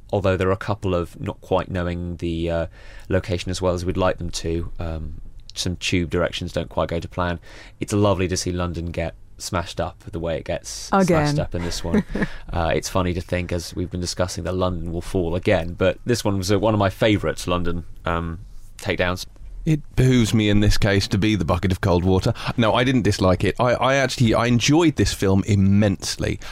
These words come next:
Speaker 3: Uh, that said, I didn't think it was great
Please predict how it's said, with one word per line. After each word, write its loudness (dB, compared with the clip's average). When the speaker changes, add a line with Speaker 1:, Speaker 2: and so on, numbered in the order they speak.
Speaker 3:
Uh, 4
that 0
said, 2
I 2
didn't 2
think 0
it -2
was 2
great 2